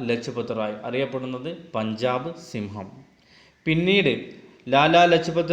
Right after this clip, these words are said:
റായിയുടെയും മറ്റു വ്യക്തികളുടെയും മരണത്തിന് കാരണക്കാരായിട്ടുള്ള ആളുകളെ, ആ, വധിക്കുകയുണ്ടായി. അതിൽ സാൻഡേഴ്സൺ എന്ന് പറയുന്ന,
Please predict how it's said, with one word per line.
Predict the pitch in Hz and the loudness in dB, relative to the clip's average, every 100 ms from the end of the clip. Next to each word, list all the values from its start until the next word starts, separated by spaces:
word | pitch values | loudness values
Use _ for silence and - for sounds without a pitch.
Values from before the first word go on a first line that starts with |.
| 165 | 4
റായിയുടെയും | 160 156 156 156 151 151 | 6 4 2 0 0 -2
മറ്റു | 143 165 156 151 151 | -4 -2 -4 -4 -6
വ്യക്തികളുടെയും | 135 160 151 147 147 143 135 | -4 -4 -2 -2 -2 0 0
മരണത്തിന് | 131 139 147 147 147 143 - - 139 | 0 -2 -4 -6 -6 -8 -14 -6 0
കാരണക്കാരായിട്ടുള്ള | 143 160 156 156 151 143 135 135 131 | 2 2 2 2 4 2 0 0 0
ആളുകളെ, | 135 139 139 135 131 - - _ _ - | 2 2 2 0 -2 -14 -20 _ _ -8
ആ, | 120 117 110 - - - _ _ _ 135 135 | -4 -4 -4 -12 -20 -20 _ _ _ 0 2
വധിക്കുകയുണ്ടായി. | 139 170 180 175 135 107 101 98 127 - _ _ _ 143 | 2 0 0 0 0 0 -2 -6 -10 -20 _ _ _ 0
അതിൽ | 160 135 107 - - - - - - | 2 2 0 -8 -16 -20 -20 -16 -2
സാൻഡേഴ്സൺ | 165 175 190 202 220 220 226 214 | 2 4 4 6 6 4 4 4
എന്ന് | 208 190 | 2 4
പറയുന്ന, | 180 170 165 156 | 4 2 0 0